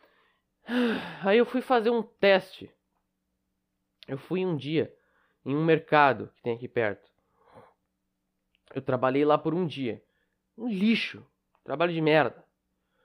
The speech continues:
Não desmerecendo quem faz isso aí. Tudo bem, cara. Porra,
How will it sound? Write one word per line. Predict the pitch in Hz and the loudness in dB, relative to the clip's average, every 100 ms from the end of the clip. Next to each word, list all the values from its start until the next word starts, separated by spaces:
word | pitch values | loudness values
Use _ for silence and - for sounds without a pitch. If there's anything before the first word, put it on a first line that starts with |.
| _ - | _ 0
Não | 190 | 0
desmerecendo | 190 226 214 208 202 202 | 2 4 2 2 -2 0
quem | 185 | -4
faz | - 175 151 127 | 0 2 2 2
isso | 135 | -4
aí. | 127 | -4
Tudo | 226 240 | -4 0
bem, | 208 180 | 0 0
cara. | 127 - - _ _ _ _ _ | -4 -10 -16 _ _ _ _ _
Porra, | 233 208 147 | -2 -2 -4